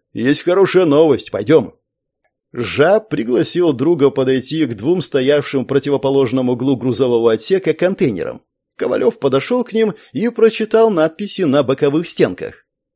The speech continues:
«Скажи, дружище, когда нам в последний раз так везло?» спросил Леха, улыбаясь во все зубы и не имея ни желания, ни сил скрывать свою радость.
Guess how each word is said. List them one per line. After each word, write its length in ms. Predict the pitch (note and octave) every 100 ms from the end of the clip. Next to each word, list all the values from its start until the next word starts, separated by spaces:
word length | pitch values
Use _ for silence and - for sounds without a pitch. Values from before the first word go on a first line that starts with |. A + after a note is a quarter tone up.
| _ _ _
«Скажи, 800 | - - - C#3+ C#3+ A#2 C3 A#3
дружище, 800 | G#3+ B3 B3+ A#3+ A#3 C3 D3 C#3
когда 400 | E3 C#3+ B2 A3
нам 180 | B3+ C#4
в 80 |
последний 480 | - C4 - A#3+ B3+
раз 220 | A#3 C#3+
так 200 | - D#3
везло?» 480 | D3+ G3+ D3+ D#2 - _ _ -
спросил 560 | - B2 A#2+ C3 B2
Леха, 300 | C#3+ E3 C#3
улыбаясь 540 | B2 B2+ A#2+ C#3 C3+ A#2+
во 120 | B2+
все 260 | - D3+
зубы 440 | C3+ G3+ F#3 F3+ D#3 - -
и 100 | G3
не 200 | A3 A3+
имея 260 | A3 G#3+ G#3
ни 200 | A3 B3
желания, 640 | F#3+ A3+ G3+ G#3 G#3 G3+
ни 180 | F3 E3
сил 300 | C3+ E3 D3
скрывать 440 | C3+ D3 C#3+ A#2+
свою 260 | - C3 C#3+
радость. 440 | G#2 - - -